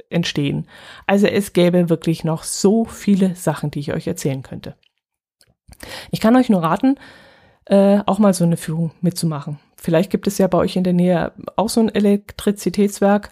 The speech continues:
Muss ja kein Wasserkraftwerk sein. Wir waren ja auch schon mal in einem Müllheizkraftwerk, das auch sehr interessant war. Mm, meist weiß man dann auch gar nicht, dass solche Firmen solche Führungen anbieten.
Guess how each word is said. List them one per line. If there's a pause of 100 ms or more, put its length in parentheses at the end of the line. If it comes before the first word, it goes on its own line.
(160)
Muss
ja
kein
Wasserkraftwerk
sein.
Wir
waren
ja
auch
schon
mal
in
einem
Müllheizkraftwerk, (260)
das
auch
sehr
interessant
war. (640)
Mm,
meist
weiß
man
dann
auch
gar
nicht,
dass
solche
Firmen
solche
Führungen
anbieten.